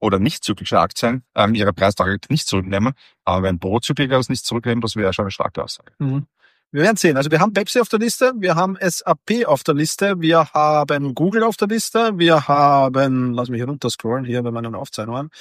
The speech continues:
Speaker 2: Intuitive Surgical auf der Liste und wir haben
Speaker 1: Newmont.
Speaker 2: Texas Instruments auf der Liste und wir haben Newmont auf der Liste. Genau, Newmont, also einen Goldminer auch noch.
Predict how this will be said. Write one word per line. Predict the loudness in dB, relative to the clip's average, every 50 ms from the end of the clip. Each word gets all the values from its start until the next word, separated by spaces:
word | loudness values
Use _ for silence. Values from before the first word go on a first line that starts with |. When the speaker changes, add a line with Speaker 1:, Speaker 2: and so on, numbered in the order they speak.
| -20 -20 -20 -20 _ _
Speaker 2:
Intuitive | 0 0 2 4 4 4 6 4 2 2 2 _ _ _
Surgical | -10 -8 -6 -4 0 2 2 2 4 2 0 0 2 0
auf | 0 0 2
der | 2 2
Liste | 2 2 0 2 2 4 4 4 2 -2 _
und | -2 0 2 2 2 2 2 2 2 2 2 2 2 2 0 -2 -2
wir | -2 0 0 0 0 0 0 0
haben | 2 2 4 4 2 2 0 0 0 0 0 0 -2 -2 -2
Speaker 1:
Newmont. | -2 -2 0 2
Speaker 2:
Texas | 2 2 0 0 0
Instruments | 0 0 0 0 0 0 0 2 2
auf | 0 0 2
der | 0 0
Liste | 2 0 0 0 0 0 0 0
und | 0 -2 0 2 2 2 2 2 0 0
wir | 0 0 2
haben | 2 2 2 2 0 0 2
Newmont | 2 4 4 4 4 4 2 2
auf | 0 -2
der | -4 -4
Liste. | -4 -4 -4 -6 -6
Genau, | -4 -4 -4 -4
Newmont, | -2 -2 0 0 0 -2 -2 -2
also | -2 0 0 0
einen | -2 -2 -2 -2
Goldminer | -2 -4 -2 -2 -2 -2 -2 0 -2
auch | -2 -2 -2
noch. | -2 -4 -4